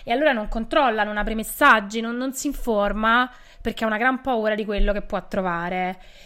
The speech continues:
C'è la ragazza che invece ha controllato e perdonato, o se n'è accorta, o c'è inciampata, insomma, che ha scoperto di aver, eh, avuto a che fare col traditore seriale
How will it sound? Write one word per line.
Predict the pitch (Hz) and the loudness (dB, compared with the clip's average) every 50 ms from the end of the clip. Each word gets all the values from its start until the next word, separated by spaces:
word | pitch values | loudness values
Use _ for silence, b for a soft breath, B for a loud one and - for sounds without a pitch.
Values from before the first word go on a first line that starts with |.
| B B B | B B B
C'è | - - - 339 320 233 175 - - - - - - - - - - _ - - - - _ B B B B B B | -4 0 2 4 4 4 2 -2 -10 -20 -20 -20 -20 -20 -20 -20 -20 _ -20 -20 -20 -20 _ B B B B B B
la | 226 | -2
ragazza | 220 220 240 269 262 - - 254 | 0 2 2 0 -2 -2 -4 -4
che | 226 | -4
invece | 220 226 233 254 233 - | -2 -2 -2 -2 -2 -2
ha | 214 185 - - | -4 -4 -6 -6
controllato | - 294 277 262 247 - 226 220 220 254 294 269 220 196 196 - 214 190 185 180 185 - b b b b b b - - - | -6 -4 -4 -4 -6 -6 -6 -4 0 4 4 4 4 4 0 -2 -2 -2 -2 -2 -6 -8 b b b b b b -6 -2 -2
e | 254 | -2
perdonato, | 247 - 214 202 185 185 220 277 320 269 190 190 190 202 196 190 196 - 233 - | -2 -4 -8 -6 -4 0 4 6 6 6 4 2 -2 -4 -6 -6 -6 -8 -10 -12
o | - 214 233 277 294 - - | -6 0 2 2 2 2 -2
se | - - 247 | -10 -10 -8
n'è | 220 | -6
accorta, | 196 - - - 311 294 220 190 196 - - 208 202 | -4 -4 0 2 4 4 4 2 0 -4 -4 -2 -2
o | 220 240 | -2 -2
c'è | 240 - 247 | -4 -4 -6
inciampata, | 240 226 - 240 226 202 196 - - 294 214 196 208 | -6 -8 -6 -8 -8 -4 0 4 4 4 4 2 0
insomma, | 208 233 226 - 277 233 208 196 190 B B B B B B | -4 -6 -6 -8 -6 -6 -4 -6 -6 B B B B B B
che | - 294 | -4 -4
ha | 262 | -4
scoperto | - - - 294 - 330 269 202 196 - - - - 190 190 190 190 B B B B B | -4 -2 0 2 4 4 4 2 0 -4 -10 -6 -4 -4 -2 -4 -6 B B B B B
di | B 220 | B -4
aver, | 214 208 226 220 208 202 | -2 -2 -2 -4 -4 -4
eh, | 214 | -2
avuto | 202 202 196 196 190 190 190 196 190 - - 240 285 277 233 | -2 -2 -2 -4 -6 -8 -8 -8 -6 -6 -4 -4 -4 -4 -6
a | 208 180 | -6 -8
che | - 214 | -10 -12
fare | - - - 226 190 190 | -6 -2 0 0 0 0
col | 185 185 180 | -2 -4 -6
traditore | - 220 208 220 233 233 202 214 | -4 -6 -4 -2 -2 -2 -2 -2
seriale | 233 330 320 233 175 175 175 185 196 220 247 277 | -2 0 0 0 0 0 0 0 0 0 -2 -2